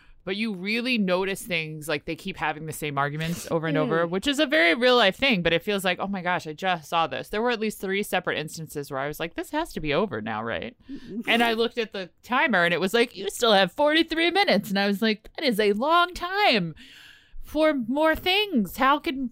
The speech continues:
Speaker 1: there be more things? We've done all the things."
Speaker 2: I,
Speaker 1: But
Speaker 2: I
Speaker 1: there were more
Speaker 2: definitely ha-, I
Speaker 1: things.
Speaker 2: definitely had that at the end, like, when they, when they
Speaker 1: Oh my
Speaker 2: go
Speaker 1: gosh,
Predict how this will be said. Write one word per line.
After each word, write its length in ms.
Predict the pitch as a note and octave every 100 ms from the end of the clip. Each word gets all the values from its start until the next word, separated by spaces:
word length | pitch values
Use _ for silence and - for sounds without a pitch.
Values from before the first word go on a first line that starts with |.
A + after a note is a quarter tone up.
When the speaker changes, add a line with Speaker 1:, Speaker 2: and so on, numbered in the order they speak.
| -
Speaker 1:
there 160 | C#4+
be 200 | B3 D4
more 200 | C#4+ D4+
things? 420 | D4 D#4+ G4 D#4+
We've 160 | A#3 B3
done 260 | A3 D#4 G#4
all 140 | C#4 C#4+
the 140 | D4
things." 640 | - A#3+ F3+ D#3 D#3 - - - - - -
Speaker 2:
I, 120 | - - D4+ -
Speaker 1:
But 40 |
Speaker 2:
I 40 | C4+
Speaker 1:
there 100 | A#3
were 80 |
more 100 | G4+
Speaker 2:
definitely 380 | C4+ D4 G3 D4
ha-, 180 | - G#3+
I 100 | B3
Speaker 1:
things. 120 | A3
Speaker 2:
definitely 480 | B3+ C4 C4+ A#3+ B3+
had 260 | A#3 C4+ G#3
that 120 | A#3+
at 160 | A#3 -
the 160 | A#3 -
end, 400 | G3+ G#3 G3+ G3+
like, 280 | G3+ F#3+ - -
when 180 | A3+ A3+
they, 180 | A3+ A3
when 200 | A3+ A3
they 100 | G#3
Speaker 1:
Oh 40 |
my 60 | D4
Speaker 2:
go 60 |
Speaker 1:
gosh, 280 | B3 C4 D4